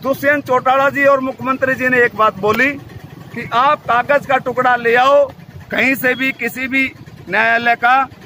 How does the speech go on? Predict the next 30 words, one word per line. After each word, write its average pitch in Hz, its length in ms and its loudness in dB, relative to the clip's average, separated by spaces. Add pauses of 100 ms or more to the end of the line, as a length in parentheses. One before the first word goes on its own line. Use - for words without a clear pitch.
(260)
हम 226 200 0
आपको 254 420 0
उसके 247 320 -4
तहत 233 320 -2
रखने 233 340 0
का 233 100 0
हम 214 160 -2
काम 220 260 0
करेंगे। 196 440 -2 (500)
हम 214 240 0
कागज 240 420 0
का 262 140 2
टुकड़ा 247 560 -2
लेके 240 360 -2
आए, 262 300 4 (360)
उनके 226 300 -4
द्वार 208 300 0
पे 247 200 -2
गए, 269 280 2 (340)
उनके 220 260 -6
पास 233 340 0
सारी 240 340 0
चीज 240 300 -10
गई, 277 320 0
सु-, - 640 -14
हाई 208 260 2
कोर्ट 254 260 2
के 254 160 -2
मामले 247 360 0
से। 269 240 4